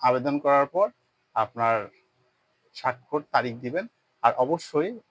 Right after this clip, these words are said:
দরখাস্তর মধ্যে হলফনামা দিতে হয়। হলফনামার ক্ষেত্রে, আ, নাম, পিতার নাম, ঠিকানা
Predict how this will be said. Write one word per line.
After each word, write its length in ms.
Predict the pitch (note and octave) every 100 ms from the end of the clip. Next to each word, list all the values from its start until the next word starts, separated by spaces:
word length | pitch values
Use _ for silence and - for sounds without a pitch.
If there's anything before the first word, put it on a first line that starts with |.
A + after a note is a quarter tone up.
| -
দরখাস্তর 500 | B2+ B2 C#3 - D3
মধ্যে 280 | D3 C#3 C#3 B2+
হলফনামা 440 | B2 B2 B2+ C3+
দিতে 240 | B2+ A#2+
হয়। 220 | C3 E3+ - _ _ _
হলফনামার 440 | B2+ B2 B2+ B2+ C3
ক্ষেত্রে, 440 | C3+ - C3 C#3 - _ _ _ A2
আ, 220 | G2+ - - -
নাম, 560 | A#2 A2+ A2+ A2+ A#2 A#2+ _
পিতার 300 | A2+ - A2+
নাম, 500 | A2 A2+ A2 A2+ A#2 _ _
ঠিকানা 500 | B2+ B2 A2 G#2+ A#2